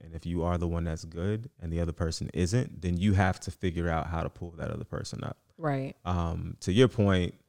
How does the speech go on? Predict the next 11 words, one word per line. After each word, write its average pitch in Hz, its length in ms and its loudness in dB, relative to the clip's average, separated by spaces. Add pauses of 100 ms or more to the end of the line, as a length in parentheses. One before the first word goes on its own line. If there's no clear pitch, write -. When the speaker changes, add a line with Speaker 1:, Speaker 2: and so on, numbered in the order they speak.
(340)
Speaker 1:
the 95 100 2
other 107 140 8
person 104 340 4
needs 92 200 2
to 87 100 0
be, 87 540 0 (500)
um, 87 600 -4 (420)
accepting 131 680 0
of 110 160 -4
that 127 140 6
help. 147 340 2